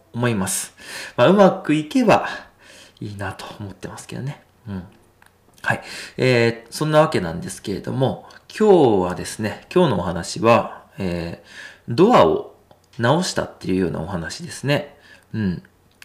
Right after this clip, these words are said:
なんていうタイトルにしようかなっていう感じなんですけどね。<laughs> この今、撮ってる時点ではちょっと悩んでいて、うん。引き戸の修理っていうタイトルにしようかな。うん。引き戸の修理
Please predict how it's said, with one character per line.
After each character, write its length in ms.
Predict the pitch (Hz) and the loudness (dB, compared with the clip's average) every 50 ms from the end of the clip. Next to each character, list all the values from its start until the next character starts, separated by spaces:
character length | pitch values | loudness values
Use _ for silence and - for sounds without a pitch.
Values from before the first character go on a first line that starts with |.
| - _ _ _ _ - | -20 _ _ _ _ -4
な 120 | 135 170 196 | 0 0 0
ん 120 | 208 190 | 0 0
て 80 | - 101 | -2 -2
い 60 | 98 | -2
う 100 | 95 95 | -2 -2
タ 160 | 95 - - | -2 -2 -4
イ 80 | 113 110 | -2 -2
ト 100 | - 95 | -2 -4
ル 100 | 95 87 | -4 -4
に 100 | 87 85 | -6 -8
し 160 | - - - | -8 -8 -6
よ 80 | 92 98 | -6 -6
う 20 | |
か 140 | - - - | -6 -8 -10
な 140 | 101 101 92 | -8 -8 -10
っ 60 | - | -10
て 140 | - - 85 | -12 -12 -12
い 60 | 90 | -10
う 40 | 92 | -8
感 220 | - - - 135 | -6 -4 -2 -2
じ 140 | 123 - - | 0 0 -2
な 60 | 127 - | -2 -4
ん 60 | - | -6
で 60 | - | -10
す 160 | - 131 - | -14 -14 -12
け 120 | - 120 104 | -10 -10 -8
ど 80 | - | -6
ね。 160 | 113 117 - - - | -6 -8 -8 -10 -8
<laughs> 40 | |
こ 120 | - 135 131 | -6 -2 0
の 80 | 139 | 0
今、 220 | 160 160 131 - - - - - - - - _ _ - | 2 2 0 -2 -4 -6 -12 -14 -16 -18 -20 _ _ 0
撮 140 | - 180 185 | 2 2 2
っ 140 | 180 - - | 2 0 0
て 120 | - 101 | 2 2
る 120 | 95 95 | 2 0
時 160 | 92 - - - | -2 -6 -8 -8
点 180 | 95 85 87 | -8 -8 -8
で 100 | 85 - | -10 -14
は 60 | - | -16
ち 100 | - - | -16 -18
ょ 20 | - | -16
っ 40 | - | -12
と 60 | 101 | -8
悩 220 | 98 98 101 110 107 | -4 -2 -2 -2 -2
ん 100 | 92 87 | -4 -6
で 120 | - - | -8 -10
い 40 | - | -14
て、 440 | - - 95 92 87 90 - - _ _ _ _ - | -6 -2 0 0 0 -2 -4 -12 _ _ _ _ -10
う 40 | 98 | -8
ん。 20 | 95 | -6
引 160 | 92 82 - - - - - - - - | -6 -8 -10 -14 -18 -20 -20 -20 -18 -14
き 380 | - - - - - 208 220 196 | -12 -10 -10 -4 -2 0 4 4
戸 140 | 214 208 | 6 6
の 320 | 190 190 190 190 - - - _ _ _ _ _ | 6 6 4 2 0 -6 -14 _ _ _ _ _
修 380 | - - - - 185 156 113 - | -6 -2 2 4 4 4 4 2
理 100 | - - | -2 -6
っ 40 | - - _ _ _ _ _ _ _ - | -10 -14 _ _ _ _ _ _ _ -6
て 100 | - 110 | -2 -2
い 20 | |
う 80 | 101 92 | -2 -2
タ 120 | - - | -2 -2
イ 80 | 95 90 | -4 -4
ト 80 | - - | -4 -8
ル 80 | - | -12
に 80 | - 95 | -12 -12
し 100 | - - | -10 -8
よ 80 | 104 | -8
う 20 | - | -10
か 120 | - - | -8 -8
な。 260 | - 139 156 - - - _ _ _ _ _ _ - | -6 -6 -6 -6 -10 -20 _ _ _ _ _ _ -12
う 40 | - | -10
ん。 220 | 95 95 92 - - _ _ _ _ _ - - - _ _ | -10 -10 -10 -12 -16 _ _ _ _ _ -20 -20 -20 _ _
引 100 | - - - | -20 -10 -2
き 160 | - 160 147 | 0 2 4
戸 120 | 143 135 | 4 2
の 320 | 123 120 120 - - - _ - | 2 0 -2 -6 -8 -16 _ -12
修 300 | - - - 117 95 80 | -8 -4 0 0 0 0
理 160 | - - - | -2 -8 -12